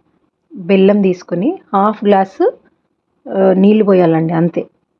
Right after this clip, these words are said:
పోసి కరిగిపోవాలి. నా దగ్గర అయితే ఇసుక లేదు బెల్లంకి, ఇసుక ఉంటే మీరు వడగట్టుకోండి. ఇంతలోపు ఈ అన్నం ఉడికిపోయింది. మనం కాస్త నెయ్యి వేసాం కదా, చక్కగా ఉడికిందండి.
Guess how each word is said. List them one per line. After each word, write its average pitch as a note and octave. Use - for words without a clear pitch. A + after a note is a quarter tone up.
పోసి G#3
కరిగిపోవాలి. F#3+
నా G3
దగ్గర G3
అయితే A#3
ఇసుక A3
లేదు G#3+
బెల్లంకి, F#3
ఇసుక -
ఉంటే A3+
మీరు C#4
వడగట్టుకోండి. F#3
ఇంతలోపు G#3
ఈ G3+
అన్నం G3
ఉడికిపోయింది. F#3+
మనం G3+
కాస్త G3+
నెయ్యి F#3+
వేసాం G#3+
కదా, D4
చక్కగా A3
ఉడికిందండి. F#3